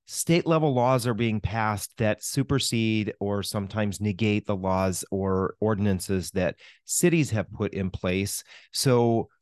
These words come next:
when we share this information about H R C, w-, we all need to take that with a grain of salt. With that in mind,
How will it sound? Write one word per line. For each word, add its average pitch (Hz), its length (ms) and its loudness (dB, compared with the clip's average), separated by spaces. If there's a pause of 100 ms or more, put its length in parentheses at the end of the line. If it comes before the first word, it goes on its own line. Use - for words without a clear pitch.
when 120 180 0
we 123 80 0
share 156 320 0
this 151 220 -2
information 120 840 -2
about 101 380 -2
H 107 260 -8
R 107 120 0
C, 107 480 0
w-, 101 180 -8 (260)
we 110 120 0
all 101 140 2
need 101 200 0
to - 80 -16
take 98 240 -4
that 90 300 -2
with 92 160 -6
a 101 40 -4
grain 90 220 -6
of 90 100 -6
salt. 85 400 -4 (520)
With 151 160 2
that 160 180 4
in 143 140 4
mind, 131 680 2